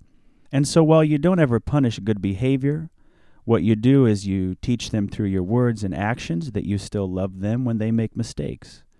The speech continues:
Sometimes you really need to explicitly say this to them. Sometimes you need to tell them directly, "You know what? I know your classmate Johnny has made some mistakes and irritated you, but, you know, sometimes you've done that with me,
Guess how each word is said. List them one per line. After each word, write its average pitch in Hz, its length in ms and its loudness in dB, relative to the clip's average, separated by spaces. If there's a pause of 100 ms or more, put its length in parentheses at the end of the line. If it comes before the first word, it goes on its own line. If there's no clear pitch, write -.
(300)
Sometimes 120 580 0
you 117 80 2
really 117 300 2
need 110 220 -2
to 101 80 2
explicitly 95 800 -4
say 156 320 -2
this - 240 -8
to 82 120 -8
them. 85 300 -8 (480)
Sometimes 135 500 2
you 117 80 2
need 110 140 2
to 104 80 -2
tell 120 240 0
them 117 180 0
directly, 110 480 -2
"You 90 160 -4
know 135 140 2
what? 131 300 0 (280)
I 107 120 -4
know 120 160 2
your 160 160 2
classmate 110 580 -4
Johnny 107 480 -2
has 92 180 -2
made 98 280 -4
some 92 120 -4
mistakes 131 640 -2
and 90 240 -8 (380)
irritated 127 600 0
you, 120 180 2
but, 107 220 -6 (420)
you 165 80 -4
know, 170 120 6
sometimes 151 500 0
you've 120 160 -2
done 117 180 2
that 110 160 2
with 101 160 -2
me, 156 340 0